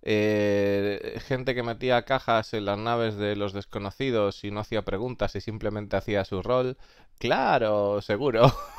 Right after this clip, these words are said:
<laughs> No, no era así. De hecho, es bastante molesto, em, era bastante molesto el hecho de que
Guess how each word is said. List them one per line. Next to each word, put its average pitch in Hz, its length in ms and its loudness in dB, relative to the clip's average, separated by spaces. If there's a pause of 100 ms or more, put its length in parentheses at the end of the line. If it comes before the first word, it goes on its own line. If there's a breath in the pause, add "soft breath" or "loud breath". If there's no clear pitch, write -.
(180)
<laughs> 135 320 10 (1300 loud breath)
No, - 180 -4 (180)
no 107 180 -2
era 107 120 4
así. 104 200 -4
De 98 100 2
hecho, 98 160 -8
es 104 100 -6
bastante 104 400 -4
molesto, 101 680 -2 (180)
em, 87 600 -4 (480)
era 104 180 2
bastante 101 420 -4
molesto 101 600 -6 (340)
el 85 160 -6
hecho 90 300 -8
de 87 160 -6
que 85 400 -6